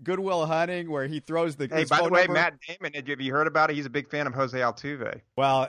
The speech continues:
Speaker 1: he's gotta be a big fan of Bregman 'cause that, that guy's got kind of Boston hubris written all over. He's basically the guy that,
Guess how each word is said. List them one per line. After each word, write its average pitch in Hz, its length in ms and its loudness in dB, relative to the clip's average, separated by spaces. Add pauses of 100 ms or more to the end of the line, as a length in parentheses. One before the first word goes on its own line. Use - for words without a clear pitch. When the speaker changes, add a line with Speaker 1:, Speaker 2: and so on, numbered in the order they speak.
Speaker 1:
he's 139 280 -6
gotta 170 240 4
be 147 120 -2
a 135 60 -2
big 131 200 -4
fan 143 200 0
of 117 80 -6
Bregman 127 400 -2
'cause 120 160 -6
that, 139 320 -2
that 156 200 2
guy's 139 260 0
got 127 280 -4
kind 135 200 -2
of 110 120 -8
Boston 123 640 -2 (260)
hubris 156 500 -4
written 151 220 -4
all 135 220 4
over. 139 240 2
He's 143 180 -2
basically 139 680 -2 (180)
the 127 100 -4
guy 139 280 4
that, 127 140 -4